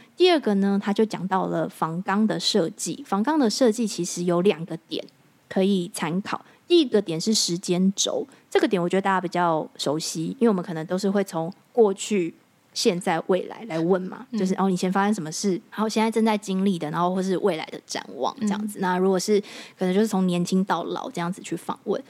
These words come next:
Speaker 1: 可是如果说你今天遇到的是一个非常，生命经验非常丰富的人，那你用这个方式可能就是要访个，访天荒地老。
Speaker 2: 三天三夜。
Speaker 1: 对，因为他可能很多东西要讲嘛，那所以你还有另一个坐标可以参考，就是你可以用空间轴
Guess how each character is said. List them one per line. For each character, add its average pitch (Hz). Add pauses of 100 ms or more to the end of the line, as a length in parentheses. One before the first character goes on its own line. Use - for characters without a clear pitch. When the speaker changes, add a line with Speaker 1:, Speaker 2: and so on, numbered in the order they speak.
(240)
Speaker 1:
可 240
是 320
如 302
果 226
说 247
你 208
今 208
天 -
遇 226
到 208
的 180
是 -
一 -
个 -
非 220
常， 185 (260)
生 240
命 240
经 196
验 190
非 185
常 160
丰 170
富 165
的 -
人， -
那 247
你 214
用 220
这 262
个 226
方 190
式 220
可 170
能 151
就 190
是 196 (320)
要 202
访 151
个， 156 (440)
访 185
天 208
荒 208
地 202
老。 196
Speaker 2:
三 196
天 214
三 311
夜。 247
Speaker 1:
对， 403
因 254
为 359
他 349
可 254
能 214
很 214
多 247
东 254
西 254
要 247
讲 -
嘛， 76
那 254 (240)
所 254
以 220
你 196
还 214
有 220
另 226
一 185
个 101
坐 247
标 190
可 185
以 151
参 165
考， 190
就 190
是 -
你 196
可 180
以 180
用 196
空 262
间 233
轴 -